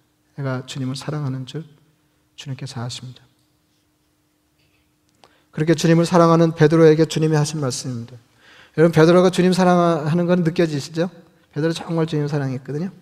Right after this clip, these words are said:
"내가 나를 사랑하느냐? 내가 이것들보다 나를 더 사랑하느냐?" 세 번이나 거퍼 물으신 뒤에 베드로의 답을 들으시고 주님께서 그 베드로에게 하신 말씀, 주님을 사랑한다고 고백하는 베드로에게 하신 말씀,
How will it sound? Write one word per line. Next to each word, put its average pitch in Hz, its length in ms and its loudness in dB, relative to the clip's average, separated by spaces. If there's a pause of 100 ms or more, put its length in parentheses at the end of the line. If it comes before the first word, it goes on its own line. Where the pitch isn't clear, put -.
(1800)
"내가 151 180 2
나를 151 200 4
사랑하느냐? 147 760 0 (760)
내가 147 160 0
이것들보다 151 500 0
나를 143 220 2
더 147 100 -2
사랑하느냐?" 143 520 -4
세 165 160 -6
번이나 147 320 -2
거퍼 139 360 -4
물으신 139 420 -4
뒤에 147 400 0 (580)
베드로의 143 420 2
답을 139 300 -2
들으시고 156 800 -4 (260)
주님께서 147 840 -4
그 - 140 -6
베드로에게 143 560 0
하신 151 260 -8
말씀, 117 260 -8
주님을 170 360 0
사랑한다고 165 1040 -4
고백하는 139 540 -4
베드로에게 135 500 -6
하신 135 300 -10
말씀, 113 380 -12